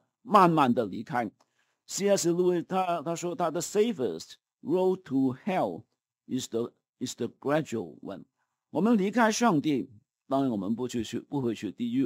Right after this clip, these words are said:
啊，我们相信耶稣的不会去地狱啊。但是我们离开上帝这一条路是，不是一天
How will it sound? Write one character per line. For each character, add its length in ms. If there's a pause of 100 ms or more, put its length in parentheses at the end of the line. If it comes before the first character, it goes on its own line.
(120)
啊， 160
我 40
们 160
相 180
信 160
耶 120
稣 200
的 140
不 160
会 100
去 160
地 120
狱 140 (160)
啊。 180 (340)
但 140
是 100
我 80
们 220
离 180
开 220
上 260
帝 260 (400)
这 140
一 120
条 180
路 280
是， 400 (720)
不 100
是 160
一 140
天 380